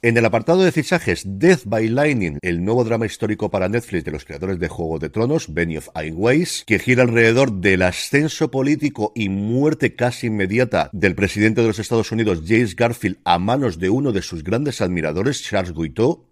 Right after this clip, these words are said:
y cuyos protagonistas ya conocíamos son ni más ni menos que Matthew Macfadyen, en el primer gran papel después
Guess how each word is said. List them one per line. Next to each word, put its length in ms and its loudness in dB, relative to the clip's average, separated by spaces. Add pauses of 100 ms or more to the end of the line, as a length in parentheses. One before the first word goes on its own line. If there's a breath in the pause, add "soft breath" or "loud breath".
y 100 0
cuyos 300 0
protagonistas 640 0
ya 180 0
conocíamos 680 0
son 200 -4
ni 100 -4
más 160 -4
ni 100 -4
menos 280 -4
que 100 -2
Matthew 400 -2
Macfadyen, 720 -2
en 120 -6
el 140 -6
primer 300 -6
gran 240 -4
papel 260 -4
después 380 -8